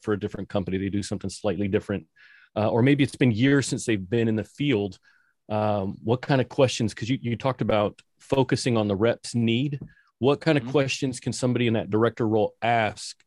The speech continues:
Speaker 1: to find out what the director, or I'm sorry, what the rep needs, like, at this moment?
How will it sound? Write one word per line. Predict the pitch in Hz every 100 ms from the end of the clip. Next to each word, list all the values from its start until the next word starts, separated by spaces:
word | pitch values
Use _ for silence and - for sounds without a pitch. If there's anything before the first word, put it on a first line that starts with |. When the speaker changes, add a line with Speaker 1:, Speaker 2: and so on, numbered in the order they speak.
| _ _
Speaker 1:
to | - 117 110 107 104 101 _ _ _
find | _ - 131 120 113
out | 113 113 - -
what | 107 104
the | 107
director, | 107 104 104 - 104 101 - _ _
or | 127 123
I'm | 127 110
sorry, | 117
what | 110
the | 113
rep | 95 117 - - -
needs, | 110 113 110 104 95 - - _ _ -
like, | 104 233
at | 202
this | 208 -
moment? | 98 92 -